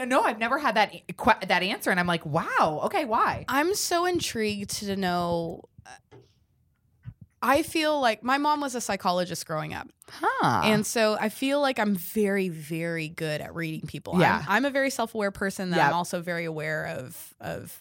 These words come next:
Speaker 2: other
Speaker 1: Others,
Speaker 2: people,
Speaker 1: yeah.
Speaker 2: including people who are sociopathic,
Speaker 1: Yeah,
Speaker 2: who
Speaker 1: yeah.
Speaker 2: I th-, think could fool anyone else just because I've picked up little tendencies that my
Speaker 1: Mm-hmm,
Speaker 2: mom has
Speaker 1: mm-hmm.
Speaker 2: taught me throughout growing up, even those kinds of things. So I feel like I'd be able to pick up the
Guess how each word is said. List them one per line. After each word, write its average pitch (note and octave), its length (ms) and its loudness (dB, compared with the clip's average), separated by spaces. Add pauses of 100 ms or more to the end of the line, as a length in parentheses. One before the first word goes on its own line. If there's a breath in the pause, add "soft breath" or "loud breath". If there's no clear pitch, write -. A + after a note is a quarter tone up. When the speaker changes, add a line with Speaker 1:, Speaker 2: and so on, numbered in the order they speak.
Speaker 2:
other D#3+ 180 8
Speaker 1:
Others, F3 180 0
Speaker 2:
people, F3+ 200 -4
Speaker 1:
yeah. B2 200 0 (420 soft breath)
Speaker 2:
including E4+ 540 0
people D4+ 340 0
who A#3 80 2
are G3+ 140 0
sociopathic, F#3 800 -4
Speaker 1:
Yeah, G3+ 260 2
Speaker 2:
who - 100 -6
Speaker 1:
yeah. - 100 4
Speaker 2:
I F#3 80 6 (360)
th-, G#3 100 -18
think B3 220 -2
could A3 200 0
fool G3 360 0
anyone F#3+ 340 0
else F3+ 360 -2
just - 260 -2
because F#3 420 0
I've F3 180 -4
picked F#3+ 200 -6
up F3+ 120 -6
little E3 200 -4
tendencies F#3+ 540 2
that F3 100 4
my E3+ 80 2
Speaker 1:
Mm-hmm, D#3 100 2
Speaker 2:
mom D#4+ 200 6
has D#4+ 120 6
Speaker 1:
mm-hmm. D#4 100 4
Speaker 2:
taught D4 140 4
me C#4 200 0
throughout G#3+ 500 0
growing G3 320 2
up, F3+ 160 -4 (760 loud breath)
even D4 280 0
those A#3 220 0
kinds G3 200 0
of F3+ 80 -2
things. E3 200 -8
So A3 160 2
I A3 140 2
feel D4 260 -2
like D#4+ 200 0
I'd A3 180 -2
be G3+ 140 -4
able F#3+ 260 -2
to G3 140 -10
pick - 300 -4
up E3 220 -4 (400)
the F#3 380 -4